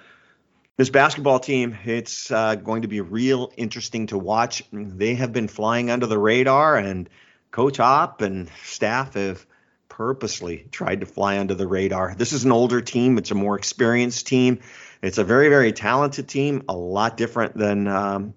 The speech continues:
last year's team. And the comment I keep on hearing from those around the basketball program, they actually like each other this year. So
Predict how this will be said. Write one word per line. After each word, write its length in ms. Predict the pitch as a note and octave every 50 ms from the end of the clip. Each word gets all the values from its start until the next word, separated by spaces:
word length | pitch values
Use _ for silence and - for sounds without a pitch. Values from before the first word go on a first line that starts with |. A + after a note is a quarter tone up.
| - F#2+
last 400 | G2+ F#2+ G2 G2+ - - - -
year's 220 | G#2+ G2 - -
team. 260 | - - A2 G2+ F#2+ G2
And 140 | F2+ F2 E2+
the 80 | E2+
comment 400 | - - - G#2+ G#2 F#2+ G2 F#2+
I 120 | F#2 F#2 F#2
keep 280 | - - G#2 F#2+ -
on 160 | G#2 G2 F#2+ F#2
hearing 260 | F#2+ G2 G2 F#2+ F2+
from 160 | - G#2 F#2+
those 240 | F#2 F#2+ G2 G2 G2
around 340 | G2+ G2+ G2 G2 F#2+ F#2+ F#2
the 320 | F#2 F#2 G2 A#2 B2 C3+ -
basketball 420 | - G#2 G2+ G2+ - - F#2+ G2 F#2+
program, 340 | - G2 G2+ F#2+ G#2 A2
they 100 | C#3 E3+
actually 280 | F#3+ G#3 G#3 - A3 G#3+
like 280 | G3+ F#3+ F#3+ A#3+ - -
each 140 | G#3 - -
other 200 | F#2+ F2+ F2+ E2+
this 280 | D#2+ E2+ D#2 - - -
year. 220 | E2 D2+ D2+ D#2
So 400 | C#2+ - - - A2 F#2+ - -